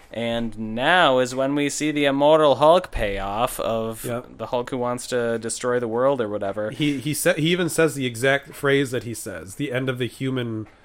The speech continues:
Speaker 2: whatever."
Speaker 1: Yeah, you're right. "The end of the human world."
Speaker 2: Right, because he talks about in, um,
Speaker 1: Immortal Hulk.
Speaker 2: Immortal Hulk, he uses that same kind of language, and then he breaks the,
Speaker 1: Yeah, you're right.
Speaker 2: the shard of night and imbues himself with the power, and, um,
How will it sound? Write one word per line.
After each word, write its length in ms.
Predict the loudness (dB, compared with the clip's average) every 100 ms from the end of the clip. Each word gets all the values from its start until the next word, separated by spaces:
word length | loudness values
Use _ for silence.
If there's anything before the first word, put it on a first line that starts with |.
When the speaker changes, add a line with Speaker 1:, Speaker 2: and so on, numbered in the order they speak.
| -20 _ _
Speaker 2:
whatever." 300 | -4 2 4
Speaker 1:
Yeah, 60 | 4
you're 100 | 2
right. 180 | 2 0
"The 140 | -2 -4
end 200 | -4 -6
of 240 | -8 -10
the 80 | -10
human 500 | -8 -6 -4 -6 -6
world." 640 | -4 -4 -4 -6 -10 -4
Speaker 2:
Right, 220 | -4 -4
because 240 | -6 -6 -6
he 100 | -4
talks 300 | 0 0 0
about 240 | -2 -2
in, 340 | -2 -6 -8 -12 _ _ -20 _ -8
um, 840 | -4 -4 -6 -10 -12 -14 -16 -18 -16
Speaker 1:
Immortal 320 | -10 -8 -8
Hulk. 180 | -8 -4
Speaker 2:
Immortal 340 | 0 2 2 2
Hulk, 280 | 0 -2 -8 -12
he 100 | -4
uses 280 | -4 -4 -2
that 240 | -2 -4
same 260 | -2 -4 -4
kind 200 | -6 -6
of 100 | -4
language, 380 | -4 -4 -4 -6
and 100 | -6
then 60 |
he 100 | -6
breaks 480 | -6 -2 -2 -2 -4
the, 160 | -4 -2
Speaker 1:
Yeah, 140 | 0
you're 180 | -2 -4
right. 240 | -4 -4
Speaker 2:
the 100 | 0
shard 400 | 0 2 2 2
of 140 | 0 -4
night 400 | 0 0 0 -4
and 240 | -6 -6 -8
imbues 340 | -8 -6 -6
himself 300 | -6 -4 -6
with 80 | -6
the 60 | -12
power, 580 | -4 0 0 0 -2
and, 360 | -4 -6 -6 -8
um, 420 | -8 -8 -8 -10